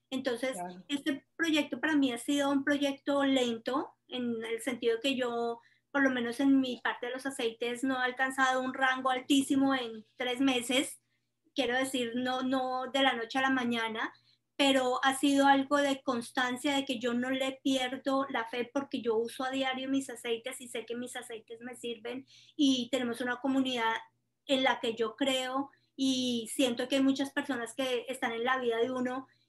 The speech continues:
Speaker 1: y, y a veces me mandan mensajes, pero me dicen, "Gracias por haber puesto esto", o "Gracias por haber escrito esto porque yo lo necesitaba",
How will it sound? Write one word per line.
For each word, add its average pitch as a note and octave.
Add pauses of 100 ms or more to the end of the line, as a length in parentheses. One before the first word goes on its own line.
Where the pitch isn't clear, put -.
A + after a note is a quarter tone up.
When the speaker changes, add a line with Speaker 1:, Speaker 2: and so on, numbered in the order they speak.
(260)
Speaker 1:
y, C4
y C#4
a B3
veces A#3+
me C#4
mandan B3
mensajes, C4+
pero B3
me A#3+
dicen, B3
"Gracias B3+
por C#4+
haber A#3
puesto C4
esto", C#4
o A#3
"Gracias A#3+
por C4+
haber A#3+
escrito C4
esto C4
porque C4+
yo A3
lo A3
necesitaba", A#3+